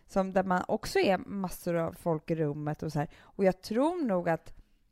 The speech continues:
nu är det så strängt förbjudet, liksom, att man inte ens ska tänka den tanken. Det är så här, jag tror att det är mycket för mannen också på något konstigt vis, så här. Men jag bara tänker så här, jag skulle såklart blivit jättemycket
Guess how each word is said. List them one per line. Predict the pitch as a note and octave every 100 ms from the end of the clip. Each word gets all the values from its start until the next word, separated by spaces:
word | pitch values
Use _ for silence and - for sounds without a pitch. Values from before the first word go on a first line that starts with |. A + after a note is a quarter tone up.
| _ -
nu | A3 B3+
är |
det | C4+
så | A#3+ G3
strängt | - - A3+ G3+ F#3 F3+
förbjudet, | - G3 G3 F4 C#4+ G#3 E3+
liksom, | - - D3+
att |
man | F#3+
inte | F3 E3+
ens | D#3
ska | -
tänka | - G3+ E3 E3
den | D#3+
tanken. | E3 A#3 G3+ F3 C#4+ A3
Det | F#3+
är |
så | A#3
här, | A#3+
jag | - A#3
tror | C4
att | B3+
det |
är |
mycket | B3 C4 - G#3+
för |
mannen | A#3 G#3 A3 E4+ F#4+ C4+ E3+
också | - F3
på | F3
något | F3+ -
konstigt | - B3+ A3+ G#3
vis, |
så | G3+
här. | F3+ - -
Men | B3
jag | B3
bara |
tänker | C4+ C4
så | A3
här, | - - -
jag | F#3+ F3
skulle | - D#4+
såklart | G4 A3+ F#3
blivit | F3+ F3
jättemycket | G3+ C4 - _ E3+ C4+ - F#4+